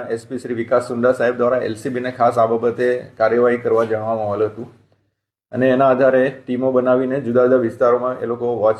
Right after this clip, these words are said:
પેટ્રોલિંગમાં હતા. અને એલ સી બી ના કર્મચારી જીવરાજભાઈ ગઢવી અને શક્તિસિંહ ગઢવીને ખાસ બાતમી મળેલી કે ભુજ સરપટ નાકામાં ત્રણ ઈસમો છે, ત્રણ ભાઈઓ છે, રમજુ શાહ, કાસમ શાહ શેખ, અઝરુદ્દીન કાસમ શાહ શેખ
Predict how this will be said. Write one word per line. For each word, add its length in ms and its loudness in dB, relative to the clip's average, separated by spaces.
પેટ્રોલિંગમાં 580 -2
હતા. 180 0
અને 180 0
એલ 100 2
સી 140 -6
બી 120 2
ના 140 4
કર્મચારી 680 2
જીવરાજભાઈ 540 4
ગઢવી 360 0
અને 120 -10
શક્તિસિંહ 520 -4
ગઢવીને 360 2
ખાસ 260 0
બાતમી 320 2
મળેલી 380 0
કે 60 -4
ભુજ 240 0
સરપટ 380 2
નાકામાં 760 0
ત્રણ 220 2
ઈસમો 380 2
છે, 100 2
ત્રણ 200 2
ભાઈઓ 320 4
છે, 320 -4
રમજુ 420 0
શાહ, 600 0
કાસમ 380 -2
શાહ 240 2
શેખ, 300 0
અઝરુદ્દીન 500 0
કાસમ 400 0
શાહ 180 2
શેખ 300 0